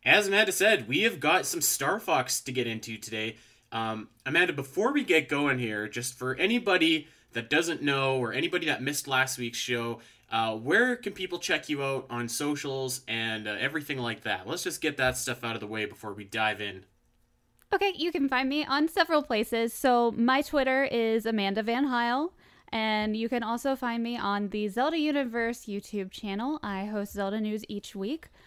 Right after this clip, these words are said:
Speaker 2: I also stream on the Zelda Universe Twitch channel, and I stream on my, I have my own channel that I stream on. It's Panda Princessa,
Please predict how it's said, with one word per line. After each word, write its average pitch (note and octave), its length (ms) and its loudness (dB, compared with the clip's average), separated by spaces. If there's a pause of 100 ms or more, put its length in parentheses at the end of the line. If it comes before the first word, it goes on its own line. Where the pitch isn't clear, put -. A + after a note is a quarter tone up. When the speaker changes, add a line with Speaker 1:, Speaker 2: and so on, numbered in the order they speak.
(200)
Speaker 2:
I G#3 220 2
also G3+ 300 -2
stream A3 680 -4
on F#3+ 460 -2
the F#3+ 140 -4
Zelda F3+ 280 -2
Universe F3+ 840 -4 (160)
Twitch - 340 -2
channel, A#3+ 440 -2
and A3 180 -2
I A3 100 -2
stream C4 340 0
on A#3+ 120 2
my, A#3 200 2
I A3+ 60 2
have B3 160 0
my A#3+ 140 2
own C4 160 2
channel F#3 260 -2
that F3+ 140 -2
I F3 60 0
stream F3 300 -6
on. E3+ 220 -4
It's - 140 -12
Panda G3 360 -4
Princessa, A3 760 -6